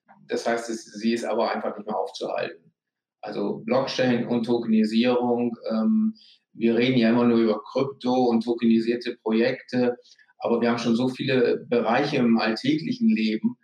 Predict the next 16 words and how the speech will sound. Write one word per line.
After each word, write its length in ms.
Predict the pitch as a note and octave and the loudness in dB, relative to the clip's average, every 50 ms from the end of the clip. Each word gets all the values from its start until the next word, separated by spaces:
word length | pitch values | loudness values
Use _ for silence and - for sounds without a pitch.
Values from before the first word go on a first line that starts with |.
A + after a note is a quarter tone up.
| _ _ _ _ | _ _ _ _
wo 100 | _ A2 | _ -2
diese 260 | A2+ A#2 A2+ A2+ A2+ | 0 0 2 2 0
Technologie 640 | A2+ A#2+ B2 B2 B2+ C3 A#2+ A2+ A2+ A2+ A2+ A#2+ B2 | 0 0 -2 -2 0 0 2 2 2 2 2 0 -2
schon 400 | - - - G#2+ - - - - - | -2 -2 -2 -2 0 0 -2 -4 -4
Einzug 480 | G2+ - - - D#3 - - - - - - - _ - - - | -2 -2 -2 -2 -2 -4 -4 -4 -4 -6 -10 -18 _ -18 -6 -2
ähm, 240 | A#2 A2+ G#2 G#2 | 0 0 0 0
gehalten 360 | G2+ G#2+ G#2 G2+ G2+ A2 - G#2+ | 0 0 0 0 0 -2 -2 -2
hat, 220 | G#2 - - - | -2 -4 -2 0
die 100 | A#2 A2+ | 0 2
wir, 280 | B2 A#2+ A2+ A#2 A2+ - | 2 2 2 0 -2 -2
die 140 | - A#2+ | -2 0
wir 120 | A2 A#2+ A#2 | 0 0 0
gar 180 | B2 B2 B2+ | 0 0 0
nicht 100 | C3 C3 | 0 0
so 100 | - B2 | 0 0
mitbekommen, 540 | B2 E3 E3+ E3 E3 C3+ - - F3 - - | 0 2 2 0 0 0 0 0 -2 -2 -4